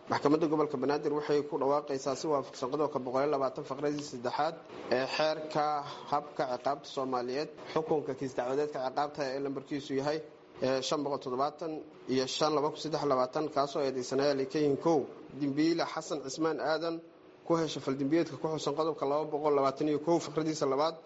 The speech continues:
lala akhriyo toddobaatan iyo kow ee xeerka ciqaabta Soomaaliyeed, waxayna uga xukuntay toddoba sano oo xariga. Labo, waxay sidoo kale Dembiile Xasan Cismaan Aadan ku hesha faldembiyeedka ku xusan qodobka labaad faqradiisa koowaad, labaad iyo saddexaad oo lala akhriyo qodobka siddeed iyo labaatanaad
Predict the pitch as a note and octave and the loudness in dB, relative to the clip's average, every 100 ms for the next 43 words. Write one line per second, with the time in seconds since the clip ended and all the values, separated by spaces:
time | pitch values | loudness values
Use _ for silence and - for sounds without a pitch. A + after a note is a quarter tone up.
0 | - C#3 D#3 D#3+ D3+ C3+ C#3 B2+ D3+ D#3 | -6 0 2 2 2 0 0 0 0 0
1 | C#3+ C#3+ E3+ E3 - C3+ C#3 E3 D#3 C#3+ | -2 2 0 0 0 -2 2 0 0 -4
2 | C3+ D3 D#3 - D3 C3+ C3 C#3 D#3+ D#3 | -2 -2 -2 -4 -2 0 0 0 -2 -4
3 | C#3+ D3 C#3+ C3+ D#3+ C#3+ C3+ C3+ C3 D#3+ | -6 -2 0 0 -2 -2 -4 -6 -2 -2
4 | E3+ - - - - - - C3+ C#3 E3 | -2 -6 -20 -20 -20 -20 -4 0 2 2
5 | E3 D#3+ D#3 E3 - - C3 C3+ E3 A#2+ | 2 2 2 -2 -6 -4 -2 0 0 -2
6 | G#2+ - - - B2+ D#3 E3 C3 - D#3 | -6 -10 -20 -6 2 2 2 -2 2 0
7 | D#3+ D3 F3 D#3+ D3 D3 C#3 C#3 C3+ E3 | 2 -2 0 0 0 0 -2 -2 0 2
8 | D#3 - E3 - E3 E3+ - - - - | 2 0 -6 -4 -2 -2 -8 -18 -20 -18
9 | - C3 - E3 D3+ C3 D#3+ D#3+ D3 E3+ | -6 -2 2 2 2 0 -2 -2 -6 -4
10 | D3 - C#3+ C3+ C#3 E3+ - - E3+ D3 | -4 -4 -10 -6 0 0 -2 -2 -2 -2
11 | C#3 D#3 D#3+ C#3+ C3+ C3+ - - C#3+ E3+ | -2 0 0 0 0 0 -4 -8 -6 -4
12 | E3+ E3+ F3 - - - - - C#3+ D3 | -2 0 -2 -4 -20 -20 -12 0 2 2
13 | D#3+ D#3 D#3+ D#3 D3+ C#3+ C#3 F3 E3 D#3+ | 0 0 0 -2 -6 -6 -6 -4 -2 -2
14 | D#3+ D3+ D3 D3 E3 E3 D3 C#3 C#3+ C#3 | 0 -2 -2 -6 -4 -6 -6 -8 -4 -2
15 | C#3+ C3 C3 C3+ D3 | 0 0 0 0 0